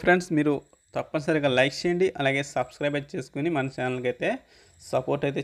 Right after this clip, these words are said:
చేయండి. ఫ్రెండ్స్, అలాగే ఈ హౌస్ సంబంధించిన ప్లాన్ ఈ వీడియో చివరిలో అయితే చూడొచ్చు. ఫ్రెండ్స్, మనం టాపిక్లోకి వెళ్ళిపోతే హౌస్ ఎంట్రన్స్ వచ్చేసి మనకి హాల్ అయితే ఉంటుంది.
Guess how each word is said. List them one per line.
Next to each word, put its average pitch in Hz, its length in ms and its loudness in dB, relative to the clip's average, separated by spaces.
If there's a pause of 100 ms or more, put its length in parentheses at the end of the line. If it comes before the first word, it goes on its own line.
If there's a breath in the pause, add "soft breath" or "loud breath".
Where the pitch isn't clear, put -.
చేయండి. 139 340 -2 (720)
ఫ్రెండ్స్, 170 380 4
అలాగే 147 280 4 (540)
ఈ 147 100 2 (140)
హౌస్ 143 300 4
సంబంధించిన 151 420 -2 (140)
ప్లాన్ 139 400 0 (280)
ఈ 139 40 2 (100)
వీడియో 139 180 2 (200)
చివరిలో 135 320 0
అయితే 131 220 -6
చూడొచ్చు. 123 420 -2 (500 loud breath)
ఫ్రెండ్స్, 170 300 2
మనం 135 120 0 (160)
టాపిక్లోకి 151 480 0
వెళ్ళిపోతే 156 380 -2 (240)
హౌస్ 147 260 4 (220)
ఎంట్రన్స్ 147 300 0
వచ్చేసి 139 280 -8
మనకి 135 300 -6
హాల్ 131 260 2
అయితే 131 160 -8
ఉంటుంది. 123 360 0